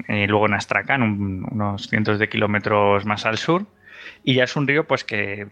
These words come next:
tiene multitud de islas, multitud de pantanos. Y la verdad es que, mm, Stalingrado está situado como si fuera uno de sus pasos estratégicos, donde es más estrecho. Estrecho entre comillas, porque el Volga a su paso por Stalingrado mide aproximadamente un kilómetro y medio de, de anchura. O sea que digamos que es un río bastante potente.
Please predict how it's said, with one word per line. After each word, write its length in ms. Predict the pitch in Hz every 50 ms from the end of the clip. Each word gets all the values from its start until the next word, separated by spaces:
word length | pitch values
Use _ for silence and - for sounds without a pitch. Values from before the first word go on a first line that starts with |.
| _
tiene 200 | - 110 117 120
multitud 480 | 120 120 117 110 - 113 - 123 113 107
de 120 | 117 131
islas, 420 | 151 165 160 165 165 160 160 160 151
multitud 440 | 143 127 113 - 117 113 - 120
de 100 | 117 127
pantanos. 600 | 127 - 107 107 104 101 104 110 117 110 - -
Y 260 | - 127 120 117 117 110
la 140 | 110 110
verdad 200 | 110 110 107 127
es 120 | 135 139 -
que, 400 | - 165 160 156 156 151 139 127
mm, 200 | 120 117 - - 127
Stalingrado 480 | 117 - 135 123 123 131 139 147 156
está 180 | 151 - - 131
situado 460 | - 151 131 - 131 131 139 156 151
como 180 | 139 123 113 113
si 100 | - 113
fuera 160 | - 117 113
uno 120 | 120 120
de 60 | 120 120
sus 160 | - 123 -
pasos 200 | - 113 110 113
estratégicos, 680 | 127 123 - - 104 98 - 139 - 147 117 - 104 101
donde 260 | 104 107 107 107 107
es 60 | 107
más 200 | 117 123 113 - -
estrecho. 520 | 95 - - - - - - - - - - - - - - - - - - - - - -
Estrecho 380 | 143 117 - - 180 - -
entre 220 | 165 165 - 135 -
comillas, 420 | - 117 139 170 180 147 123 -
porque 260 | - 113 104 - 110
el 120 | 107 104 107
Volga 280 | 110 120 127 131 147
a 60 | 147
su 140 | 139 - 143
paso 240 | - 143 131 147 135
por 140 | - 135 131
Stalingrado 640 | 127 - - 127 123 120 120 120 131 139 156 156
mide 180 | 143 131 127 131
aproximadamente 880 | 131 - 135 131 - 127 127 123 120 120 120 123 127 131 127 - 165 170
un 160 | 156 147 131
kilómetro 440 | - 127 110 110 107 107 104 - 110
y 40 | 107
medio 320 | 107 110 107 104 104 98
de, 440 | 98 95 92 87 87 90 92 - -
de 200 | - 120 - 107
anchura. 480 | 98 98 92 - - 190 185 127 95 92
O 40 | 92
sea 120 | - 101
que 420 | 101 98 98 95 98 92 95 92 98
digamos 360 | 98 104 104 113 123 135 131
que 100 | - -
es 140 | 131 120 -
un 120 | 151 139 123
río 480 | 123 131 139 156 156 156 147 131 123
bastante 500 | 117 113 101 - - 117 113 117 - 147
potente. 600 | - 117 113 - - 101 - 98 - - - -